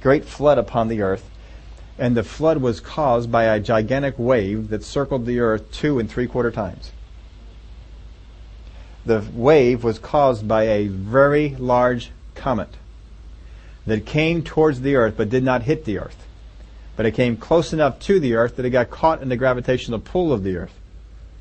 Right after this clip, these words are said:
And as it got caught in the gravitational pull, it acted like the moon. You know how the moon sucks up the water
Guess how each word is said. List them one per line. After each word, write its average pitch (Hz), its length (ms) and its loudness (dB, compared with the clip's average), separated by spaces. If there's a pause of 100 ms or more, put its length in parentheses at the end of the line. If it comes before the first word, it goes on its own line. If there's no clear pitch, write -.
(460)
And 113 100 -2
as 117 140 2
it 120 60 -2
got 120 180 6
caught 160 260 4
in 156 60 -2
the 135 80 0
gravitational 131 600 2
pull, 143 360 4
it 127 60 8
acted 127 260 4
like 120 180 2
the 123 60 -2
moon. 123 340 0
You 95 80 -6
know 101 60 -4
how 104 60 -2
the 104 100 -4
moon 120 260 0
sucks - 340 -6
up 120 180 0
the 117 100 -2
water 139 340 2